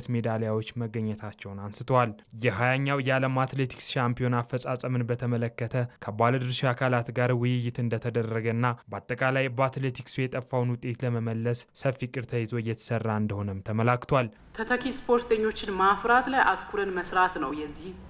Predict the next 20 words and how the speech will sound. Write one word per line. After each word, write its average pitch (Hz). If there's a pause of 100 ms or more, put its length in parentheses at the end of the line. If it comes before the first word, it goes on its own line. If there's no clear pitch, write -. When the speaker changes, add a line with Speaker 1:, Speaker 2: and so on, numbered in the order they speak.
(320)
Speaker 2:
መሻገሪያ 170
መንገድ 143
የሚሆነው። 139
እኛ 208 (1040)
ስብራቶችን 233
ዝርዝር 226
ጥናት 190
አድርገን፣ 143 (1040)
ጥናት 269
መሰረት 269
ስትራቴጂ 214
አዘጋጅተን፣ 139 (120)
የአምስት 196
ዓመት 202
ስትራቴጂ 190
አዘጋጅተን 160
ነው 143
እየሰራን 143
ያለነው። - (360)
ሶ -